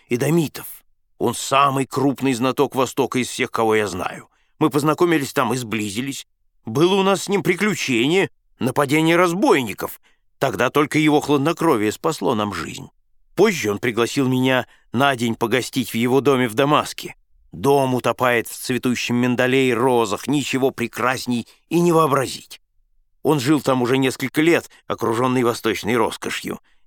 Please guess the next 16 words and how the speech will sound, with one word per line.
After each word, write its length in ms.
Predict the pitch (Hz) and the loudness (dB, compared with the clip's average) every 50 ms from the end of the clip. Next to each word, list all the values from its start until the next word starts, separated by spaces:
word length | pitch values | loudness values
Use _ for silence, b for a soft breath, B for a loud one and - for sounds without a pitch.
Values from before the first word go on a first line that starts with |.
| _ _ | _ _
Я 300 | - - 101 117 98 87 | -10 -8 -6 -4 -4 -4
подозреваю, 540 | - 92 76 85 82 90 98 101 107 104 92 | -6 -6 -6 -6 -4 -4 -2 -2 -2 -2 -4
что 240 | - - 95 98 | -4 -2 -2 -2
он 100 | 98 90 | -2 -2
богатступник, 960 | 76 85 87 87 101 98 - - - - - 180 127 - - 90 - - - - | -4 -4 -4 -2 -4 -4 -6 -10 -8 -6 -4 -4 -4 -4 -8 -10 -10 -10 -10 -12
сказочно 580 | - - - 135 117 - - - - - - | -10 -6 -4 -4 -4 -4 -6 -8 -10 -10 -10
богатый, 520 | - 85 - - - - - - - - - _ | -10 -10 -10 -8 -10 -10 -10 -10 -14 -14 -8 _
очень 480 | - 170 165 156 - - - 120 117 107 | 2 2 2 2 2 -2 -4 -2 -2 -4
эксцентричный 680 | - - - - 117 107 - 113 127 117 - - 95 92 | -4 -8 -8 -6 -6 -6 -4 -4 -6 -6 -6 -6 -8 -6
человек, 460 | - - 95 110 127 147 135 - - b b b | -6 -4 -2 -2 0 -2 -2 -4 -8 b b b
к 60 | b | b
слову 260 | - - 123 131 139 135 | -6 -4 -2 -2 -2 -4
сказать, 420 | - - 123 92 98 117 - - | -4 -4 -4 -2 -4 -4 -4 -4
ещё 280 | 127 104 - - - 107 | -6 -6 -6 -4 -4 -4
и 100 | 127 127 | -4 -4
гипнотизёр. 960 | 120 117 135 - - 143 143 127 - 151 143 131 139 190 - - - - | -4 -6 -8 -6 -4 -6 -6 -6 -4 -6 -4 -2 0 0 0 -2 -6 -14